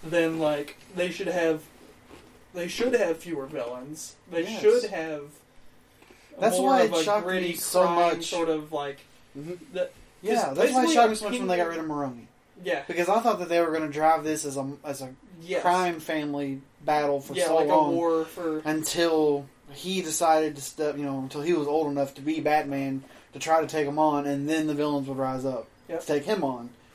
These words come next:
Speaker 2: Sort of the normal flow from what we used, used to seeing.
Speaker 1: Exactly.
Speaker 2: So, like, the second that, that they killed Maroni, I was like,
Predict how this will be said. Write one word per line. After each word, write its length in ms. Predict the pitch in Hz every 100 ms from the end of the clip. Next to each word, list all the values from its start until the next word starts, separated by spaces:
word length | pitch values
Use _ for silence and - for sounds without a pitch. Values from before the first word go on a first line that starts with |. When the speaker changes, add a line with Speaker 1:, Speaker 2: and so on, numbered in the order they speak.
| - - -
Speaker 2:
Sort 200 | 156 156
of 40 |
the 60 | 147
normal 420 | 151 156 143 131
flow 440 | 131 160 135 131 127 _ -
from 120 | 147
what 160 | 139 131
we 80 |
used, 180 | 131 -
used 200 | 147 131
to 40 | 127
seeing. 280 | 151 117 - -
Speaker 1:
Exactly. 400 | 165 151 139 139 -
Speaker 2:
So, 140 | - 170
like, 300 | 156 147 - -
the 80 | -
second 680 | - 196 226 214 170 151
that, 240 | 143 135 123 - _ _ _ 147
that 300 | 147 135 127 - _ _
they 120 | 147
killed 280 | 143 180 170
Maroni, 420 | 147 147 156 135
I 60 | 127
was 140 | 123
like, 180 | 123 123